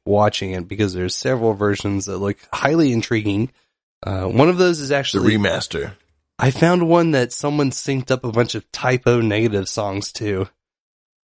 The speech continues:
Speaker 1: <laughs> So
Speaker 2: You can do a lot with a movie in a hundred years. <laughs>
Speaker 1: Mm-hmm. So that one's posted down below. But, uh, this first clip talks about a, a little bit of what was going on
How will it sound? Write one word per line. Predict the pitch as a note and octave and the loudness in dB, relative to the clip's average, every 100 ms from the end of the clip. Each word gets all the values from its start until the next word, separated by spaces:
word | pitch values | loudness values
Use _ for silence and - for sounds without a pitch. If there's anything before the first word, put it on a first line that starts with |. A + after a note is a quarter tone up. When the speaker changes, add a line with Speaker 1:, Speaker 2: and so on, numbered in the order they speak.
| _ | _
Speaker 1:
<laughs> | - - F#3+ - F#3 - - - - - A#3 - - - _ _ _ _ | -6 0 0 2 -2 -2 -4 -4 -6 -4 -6 -4 -6 -6 _ _ _ _
So | - - | -6 2
Speaker 2:
You | G#2+ C3+ | 4 6
can | B2+ | 6
do | C3 | 6
a | B2+ | 8
lot | B2+ B2+ | 6 6
with | A2+ | 4
a | G#2+ | 4
movie | G#2 G#2 G2 | 6 6 6
in | F2 | 4
a | F2+ | 4
hundred | G2 F2 | 2 2
years. | F2 F2+ F2+ - - | 4 4 2 -4 -10
<laughs> | |
Speaker 1:
Mm-hmm. | G2 - G#2 A#2+ C3+ C#3+ D3+ E3 - _ _ _ _ _ _ _ - | -10 -6 2 4 4 4 2 0 -4 _ _ _ _ _ _ _ -6
So | B2 | 0
that | C#3 | 2
one's | C3+ A2+ | 0 0
posted | B2 A2 A2 | 0 0 -2
down | G#2+ G#2+ | -4 -2
below. | G2+ G2+ G2 - _ _ _ - | -2 -2 -2 -4 _ _ _ 0
But, | B2 C3 - | 2 2 -2
uh, | D3+ C#3+ C#3 C3+ A#2+ | 0 2 2 0 -4
this | C#3 C#3+ C#3 | -4 -2 -2
first | - - B3 - | -4 -2 -2 -2
clip | - A#2+ G#2+ A2 | -4 0 2 0
talks | - C#3 - | -2 -4 -4
about | B2+ B2+ A#2+ | -4 0 2
a, | A#2 - C3+ | 0 0 0
a | |
little | D3 F#3 F#3 | 4 4 4
bit | F3 | 4
of | D3 | 2
what | C3 C#3+ C#3 | 2 2 2
was | C3 A#2 | 0 0
going | A#2+ A#2 A2+ | 0 0 0
on | A#2 A2+ | 0 -2